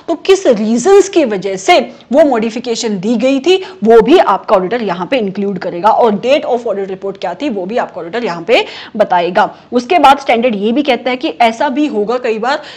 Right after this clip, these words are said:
कि आपको पता लगेगा कि जो इस साल current, आप current financial year statement के साथ comparative financial information आ रही है, मतलब corresponding figures आ रही हैं,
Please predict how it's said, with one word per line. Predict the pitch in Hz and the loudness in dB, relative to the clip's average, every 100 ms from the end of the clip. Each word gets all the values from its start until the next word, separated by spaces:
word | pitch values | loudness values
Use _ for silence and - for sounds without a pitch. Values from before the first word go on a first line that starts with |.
| - | -4
कि | 240 | 0
आपको | - 240 233 311 | 2 2 2 -2
पता | 262 226 | 0 0
लगेगा | 240 196 202 220 | 0 0 -2 -2
कि | 330 | -2
जो | 220 240 311 | -4 0 0
इस | 311 302 | -2 -4
साल | - 208 | -2 -2
current, | 214 233 262 330 - - | -2 -2 -2 -4 -6 -4
आप | 214 214 - 185 | -4 -6 -12 -12
current | - 262 320 320 | 0 2 4 0
financial | - 220 226 302 285 | -2 -2 -2 -4 -4
year | 233 | -4
statement | 226 226 214 254 | -2 -4 -4 -4
के | 254 | -4
साथ | 226 233 | -6 -6
comparative | 233 220 233 233 320 | -8 -6 -6 -4 -4
financial | 262 214 226 | -4 -6 -6
information | 226 202 214 214 214 | -8 -8 -10 -8 -8
आ | 196 | -8
रही | 196 | -8
है, | |
मतलब | 208 226 | -8 -8
corresponding | 208 196 - 220 233 247 | -8 -8 -8 -4 0 0
figures | 262 226 226 208 | -2 -2 0 0
आ | 185 | -2
रही | 202 196 | -4 -6
हैं, | 190 | -4